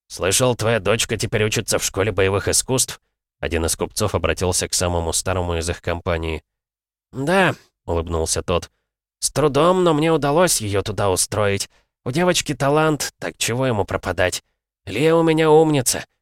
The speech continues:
Уверен, она закончит школу и станет настоящим мастером".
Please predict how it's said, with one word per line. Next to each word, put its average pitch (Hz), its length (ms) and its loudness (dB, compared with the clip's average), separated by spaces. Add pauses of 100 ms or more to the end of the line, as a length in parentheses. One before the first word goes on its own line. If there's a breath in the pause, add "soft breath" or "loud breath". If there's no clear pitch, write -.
(200)
Уверен, 123 440 0
она 120 220 2
закончит 117 500 -2
школу 127 380 0
и 95 60 0
станет 113 420 -2
настоящим 98 600 -2
мастером". 90 560 -2